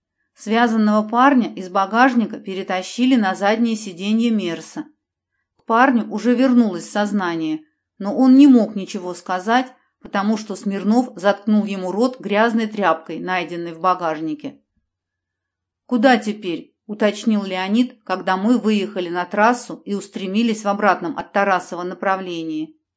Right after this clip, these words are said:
«В лес». Смирнову, который уже научился ничему не удивляться, мой ответ не показался странным.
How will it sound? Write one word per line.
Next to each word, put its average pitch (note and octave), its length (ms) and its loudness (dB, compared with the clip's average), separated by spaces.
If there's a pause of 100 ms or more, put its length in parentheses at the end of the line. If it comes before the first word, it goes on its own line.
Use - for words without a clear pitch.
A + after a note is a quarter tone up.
(420)
«В F3+ 80 -12
лес». G#3 500 -2 (520)
Смирнову, A3+ 920 4
который G#3 440 -2
уже A3 280 -2
научился G#3 640 -2
ничему G#3 440 -2
не G3 140 -4
удивляться, G3+ 720 -4 (380)
мой A#3 180 2
ответ A#3 480 0
не B3 100 4
показался B3 680 0
странным. D#3+ 580 -4